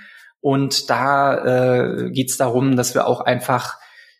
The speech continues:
mal ganz andere Dinge machen mit genau dieser Gewissheit, äh, ich hab ja meine Sachen etabliert, ich bin da auch schon in gewisser Weise fortgekommen. Natürlich muss ich Sachen auch mal ein bisschen durchhalten, ne? Ich kann jetzt nicht sofort anfangen, nach zwei Wochen zu sagen, so, „Ah, jetzt mach ich was anderes.“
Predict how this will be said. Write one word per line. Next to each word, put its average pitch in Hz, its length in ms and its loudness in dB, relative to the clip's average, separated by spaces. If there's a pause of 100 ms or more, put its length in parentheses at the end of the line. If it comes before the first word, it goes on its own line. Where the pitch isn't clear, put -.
(340)
mal 127 380 0
ganz 135 160 2
andere 151 300 0
Dinge 135 200 0
machen 147 400 0
mit 160 180 -2
genau 151 260 0
dieser 151 200 -2
Gewissheit, 165 840 -2
äh, 143 340 0
ich - 160 -4
hab 151 140 -4
ja 147 120 2
meine 135 300 0
Sachen 139 280 -4
etabliert, 170 640 -6
ich - 440 -8
bin 156 160 -4
da 151 120 4
auch 139 140 0
schon 135 240 -2
in 127 100 -4
gewisser - 360 -12
Weise 127 260 0
fortgekommen. 180 920 -2 (500)
Natürlich 180 220 2
muss 180 140 2
ich 165 100 -2
Sachen 160 240 -2
auch 143 120 0
mal 143 100 2
ein 139 60 2
bisschen 123 260 -2
durchhalten, 165 480 -2
ne? 165 120 2
Ich 139 80 -8
kann 143 120 -2
jetzt 143 180 0
nicht 131 200 -2
sofort - 360 -2
anfangen, 143 400 -2
nach 127 160 0
zwei 135 240 0
Wochen 139 180 -2
zu - 100 -10
sagen, 123 240 0
so, 127 100 -6
„Ah, 170 180 -2
jetzt 131 140 -6
mach 143 80 0
ich 123 60 -6
was 113 100 -6
anderes.“ 196 540 -4